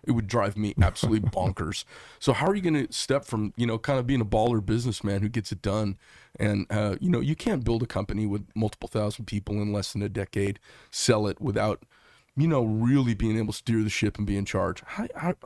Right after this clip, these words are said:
how are you prepared? I asked, I asked people who don't have a big back-, background,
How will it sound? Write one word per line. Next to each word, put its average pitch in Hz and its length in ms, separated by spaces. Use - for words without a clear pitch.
how - 240
are 180 40
you 160 140
prepared? 107 460
I 156 140
asked, 135 420
I 127 120
asked 131 280
people 113 240
who 120 60
don't 113 340
have 98 160
a 95 40
big 95 220
back-, - 260
background, 101 500